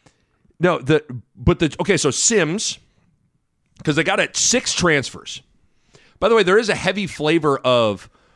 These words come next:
what was it? I mean, over half, I think it was what Sam had in his article, like fifteen or twenty, fifteen or sixteen of the, of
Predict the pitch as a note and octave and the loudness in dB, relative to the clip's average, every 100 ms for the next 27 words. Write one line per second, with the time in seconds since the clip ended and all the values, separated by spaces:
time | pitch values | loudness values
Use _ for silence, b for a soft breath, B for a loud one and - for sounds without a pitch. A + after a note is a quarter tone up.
0 | _ - D3+ C#3 D3 - C3 C#3 C#3 D3 | _ -6 -2 -2 -4 -6 -8 -4 0 2
1 | C3 - D#3 F3+ - D3+ E3+ D#3+ A#2 - | 2 -2 -4 -4 -4 -6 -2 0 0 -4
2 | - _ _ B2+ - E3 D#3 C#3 C3+ B2 | -14 _ _ -12 -8 -6 -2 -2 -2 -2
3 | A2+ A#2 A2 A2+ G#2 - E3+ - F3+ E3+ | -2 -2 -2 -2 -4 -2 -4 -2 -2 0
4 | - - C3 D3 D3 - - F#3+ - F#3 | -2 -4 -2 0 -2 -2 -2 -2 -2 -4
5 | F#3 E3+ B2+ D3+ - E3+ D#3+ B2+ G#2+ b | -2 -4 -4 -6 -4 -6 -2 -2 -4 b
6 | b b - A#2+ A2+ F#2+ | b b -4 2 2 0